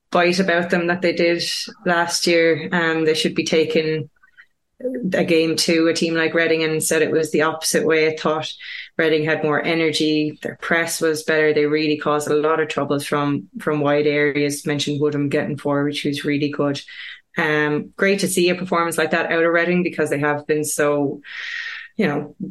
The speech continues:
below par for much of the, the start of the season, and especially they were riddled with flu, with six or so changes from the last game. They had less shots, less possession than Spurs, but they, I still thought they were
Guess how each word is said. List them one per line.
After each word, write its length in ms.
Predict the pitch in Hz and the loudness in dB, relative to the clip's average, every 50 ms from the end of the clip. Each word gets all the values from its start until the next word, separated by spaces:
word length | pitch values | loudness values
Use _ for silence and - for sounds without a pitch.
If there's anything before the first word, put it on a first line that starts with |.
| - | -2
below 260 | - 185 175 165 160 160 | 2 2 4 4 2 2
par 420 | - 165 156 180 190 190 185 - - | 2 2 2 2 0 -2 -4 -6 -2
for 300 | - 175 160 151 - 160 | 0 2 2 2 0 0
much 340 | 175 170 165 - - - - | -2 -2 -2 -4 -4 -2 -2
of 200 | 170 151 147 - | -2 -2 -2 -2
the, 200 | - 165 156 156 156 | 0 0 0 0 -2
the 60 | 156 | -2
start 300 | 151 - 160 151 156 151 | -2 0 0 0 0 0
of 80 | 160 147 | -4 -4
the 60 | 156 | -4
season, 340 | - - 160 165 160 165 160 | -2 0 0 0 0 0 0
and 280 | 156 151 151 143 143 - _ _ - | 2 0 0 -2 -4 -10 _ _ -8
especially 400 | - - - - 151 151 - 165 | -8 -4 -2 -2 0 0 0 0
they 120 | 147 156 151 | 2 2 4
were 180 | 147 151 147 | 4 2 2
riddled 320 | 139 156 151 151 151 147 147 | 2 2 2 2 2 0 0
with 200 | 151 147 147 - | 0 -2 -2 -4
flu, 500 | - - - - 160 160 156 156 151 147 | -8 -8 -4 0 2 2 4 4 4 4
with 300 | 147 147 147 147 - - | 2 0 -2 -6 -8 -6
six 340 | - - 160 - - - | -4 -2 -2 -2 -2 -2
or 100 | 151 147 | -2 -2
so 320 | 147 - 151 147 147 143 147 | 0 0 0 0 0 0 -2
changes 400 | - - 165 156 156 151 147 147 | -2 -2 0 0 0 -2 -2 -2
from 140 | - 156 147 | -2 -2 0
the 80 | 147 | 2
last 340 | 147 151 151 156 151 - - | 2 2 2 0 -2 -2 -2
game. 420 | 170 151 156 156 156 156 147 - - _ _ _ _ - | 0 0 0 0 -2 -2 -4 -8 -12 _ _ _ _ -6
They 80 | 147 147 | -2 -2
had 140 | 156 156 156 | 0 0 2
less 200 | 156 151 147 - | 2 0 0 0
shots, 400 | - 165 160 160 160 160 - - | 0 0 0 0 0 -2 -2 -2
less 220 | 160 151 147 - | -2 -2 -2 -4
possession 420 | - 165 151 160 160 156 - 165 156 | -4 -4 -2 -2 -2 -2 -2 -2 -2
than 140 | 151 147 | -2 -2
Spurs, 340 | 147 - - 156 151 147 147 | -2 0 0 0 0 0 0
but 220 | - 147 147 - - | -2 -6 -4 -2 0
they, 220 | 156 151 151 - - | 0 0 -2 -2 -4
I 160 | 160 165 - | -2 -2 -2
still 240 | - - 156 147 139 | 0 0 -2 -2 0
thought 200 | - 147 143 - | 0 -2 0 0
they 60 | 151 | 0
were 280 | 139 139 139 135 - | 0 0 0 -2 -6